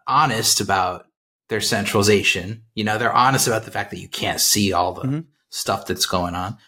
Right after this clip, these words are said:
Speaker 1: My issues are really with transparency. So I figure as long as you're, like, if you were out there saying you were running a decentralized hedge fund,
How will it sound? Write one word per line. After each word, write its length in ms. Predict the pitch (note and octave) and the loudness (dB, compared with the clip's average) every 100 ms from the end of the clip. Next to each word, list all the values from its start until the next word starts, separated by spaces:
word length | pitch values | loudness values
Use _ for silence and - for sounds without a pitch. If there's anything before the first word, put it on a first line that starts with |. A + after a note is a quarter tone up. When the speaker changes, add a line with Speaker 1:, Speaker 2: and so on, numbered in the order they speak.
| _ | _
Speaker 1:
My 140 | C3 G3 | 2 4
issues 480 | C#3 - A2+ G#2 G#2+ | 4 2 0 0 2
are 100 | G2+ | 4
really 280 | C3+ A#2 F#2+ | 6 4 2
with 240 | F#2 - | -2 -6
transparency. 840 | - F#2+ F2 - D#3 A#2+ - - | -6 -6 -6 0 2 2 -2 -6
So 160 | G#2+ B2 | -2 0
I 60 | C#3 | 2
figure 380 | D3 C3 A#2+ - - _ | 2 4 2 0 -16 _
as 140 | A2 A#2+ | -4 4
long 220 | E3 F3 | 4 6
as 200 | B2+ B2 | 2 4
you're, 300 | C#3+ D3 D3 - | 4 4 0 0
like, 140 | C#3+ C#3+ | 0 2
if 140 | C#3 | 4
you 120 | F#3+ F#3+ | 6 6
were 80 | D3 | 6
out 200 | C3+ C3 | 4 2
there 160 | A#2+ | 2
saying 560 | A2 B2+ A#2+ A2+ A2 A2 _ _ _ - | 4 2 2 0 -4 -12 _ _ _ -6
you 140 | B2+ | -2
were 180 | A#2 A2 | 0 2
running 280 | A#2 A2+ G#2 | 2 4 2
a 60 | |
decentralized 760 | G#2 A#2+ - A2+ G2+ G#2+ F2+ - | 2 4 4 2 2 2 2 4
hedge 220 | F3 F#3 | 4 4
fund, 360 | - - F#2+ | 0 -8 -10